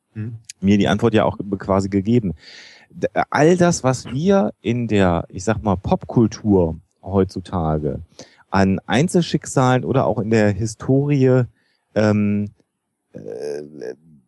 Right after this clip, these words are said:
Speaker 2: gespiegelt bekommen, also wie das Leben im Mittelalter war und die Dramen der einzelnen, äh, Personen im, im, im Mittelalter,
Speaker 1: Ja.
Speaker 2: das ist im Prinzip doch in, in, in wesentlichen Teilen absolut lyrische,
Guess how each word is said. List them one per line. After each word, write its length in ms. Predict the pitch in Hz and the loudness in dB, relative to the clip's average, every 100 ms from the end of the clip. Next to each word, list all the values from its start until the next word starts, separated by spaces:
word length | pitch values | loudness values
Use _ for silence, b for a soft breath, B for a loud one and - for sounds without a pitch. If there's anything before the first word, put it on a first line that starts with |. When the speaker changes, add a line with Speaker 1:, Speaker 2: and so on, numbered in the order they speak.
| _ _ _ 87 87 107 | _ _ _ -20 -18 -2
Speaker 2:
gespiegelt 460 | 107 - 175 160 - | -2 2 2 2 2
bekommen, 420 | - 92 76 67 | -2 -2 -2 -4
also 360 | - 90 90 95 | -2 0 -2 0
wie 100 | 131 | 0
das 240 | 117 - | 0 0
Leben 340 | 104 123 123 | 0 2 0
im 140 | 85 104 | -4 -2
Mittelalter 640 | 104 87 62 92 - 87 | 0 0 0 -2 -2 0
war 280 | 104 104 - | 2 2 0
und 120 | 87 | -4
die 80 | 90 | -6
Dramen 540 | 87 78 95 117 120 101 | -4 0 2 2 2 0
der 140 | 52 | 0
einzelnen, 560 | 90 117 113 104 104 67 | -2 -4 0 0 0 -2
äh, 100 | 62 87 | -6 -4
Personen 640 | 85 101 101 110 120 90 | 0 0 2 0 0 0
im, 320 | 82 95 92 | -2 -2 -4
im, 360 | - 87 92 - | -2 -2 -4 -4
im 200 | 85 95 | -2 2
Mittelalter, 760 | 123 151 - 67 71 80 73 73 B B | 4 2 2 0 0 0 -2 -4 B B
Speaker 1:
Ja. 160 | 101 95 - | -10 -10 -4
Speaker 2:
das 220 | - 90 - | 0 0 -2
ist 180 | - - | -4 -4
im 140 | 117 | -4
Prinzip 520 | 117 101 101 - 127 - | -2 -4 -6 -6 -4 0
doch 220 | 107 98 | -2 -2
in, 200 | 92 95 | -4 -4
in, 240 | - 87 - | -4 -4 -4
in 180 | 85 85 | -4 -2
wesentlichen 500 | 95 107 55 92 85 | -2 -2 -6 -8 -8
Teilen 520 | - 80 95 117 123 b b b b - - - - - - | -2 2 4 4 0 b b b b -20 -20 -14 -10 -8 -8
absolut 640 | - - 139 139 - - _ _ - | -8 -2 0 2 0 -10 _ _ -6
lyrische, 840 | 104 117 143 151 - 151 123 - | -2 0 0 0 0 4 4 4